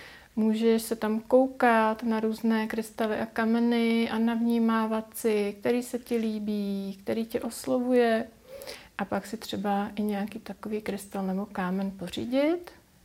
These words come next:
a dát si ho třeba k lůžku a nechat se jim léčit. Nemusíš s ním být pořád,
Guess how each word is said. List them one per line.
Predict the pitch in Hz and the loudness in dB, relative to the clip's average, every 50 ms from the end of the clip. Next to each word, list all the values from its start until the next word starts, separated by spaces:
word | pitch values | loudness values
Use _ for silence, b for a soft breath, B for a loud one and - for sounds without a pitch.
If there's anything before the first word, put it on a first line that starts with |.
| - - | -10 -6
a | 196 196 202 202 214 226 - - - - | -4 -4 -2 -4 -4 -6 -10 -12 -8 -8
dát | 180 165 180 - | -8 -8 -8 -12
si | - - | -12 -10
ho | 175 175 | -10 -10
třeba | - - - 202 196 196 | -10 -12 -8 -6 -6 -6
k | 196 - | -6 -4
lůžku | 220 220 233 226 - - - 233 226 233 254 254 B B B B B B B B B B | -6 -4 -4 -6 -8 -10 -6 -4 -2 -2 -4 -6 B B B B B B B B B B
a | 202 | -4
nechat | 196 196 190 - 196 190 190 | -4 -4 -4 -6 -8 -8 -8
se | - 196 | -6 -4
jim | 190 196 202 | -2 -2 0
léčit. | 202 196 190 208 208 - - - - - - - _ _ B B B B B B B - | 0 0 -2 -2 -6 -8 -10 -10 -12 -12 -16 -20 _ _ B B B B B B B 2
Nemusíš | 226 240 254 247 - 269 254 254 - | 6 6 6 6 4 0 0 0 0
s | - | 0
ním | 247 240 240 240 | 2 4 4 4
být | 254 254 254 - - | 4 2 2 0 -2
pořád, | - 196 190 196 254 269 302 392 - - | -2 -2 2 6 8 8 8 6 4 -4